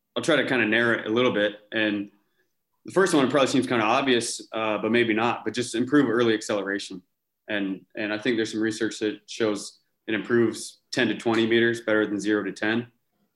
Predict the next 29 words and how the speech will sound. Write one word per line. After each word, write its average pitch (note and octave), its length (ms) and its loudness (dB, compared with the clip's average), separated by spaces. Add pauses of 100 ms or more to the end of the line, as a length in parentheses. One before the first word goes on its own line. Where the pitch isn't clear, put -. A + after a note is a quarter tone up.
Um, G2 500 -6 (340)
but G#2 200 2 (360)
let's B2 200 -4
just B2 180 -4
say G#2 380 2 (400)
zero A2+ 240 2
to G#2 100 -4
twenty G2+ 500 -6
for, G2+ 300 -2
for - 160 -8
most G2+ 260 -4
people. G2 280 -4
That's G#2+ 200 -2
at A#2+ 100 2
least A#2 400 0 (1200)
typically C3 480 2
where A2+ 220 4
I'll G#2 160 0
program, G2 420 -4
somewhere A#2 340 0
between G2 340 -2
zero G2 300 -2
and, F#2 180 -6
and, F#2 140 -12 (120)
and G2 120 -10
twenty F#2 220 -6
meters. F2+ 520 -6 (520)
Um, G2 540 -6 (120)
but A#2+ 200 0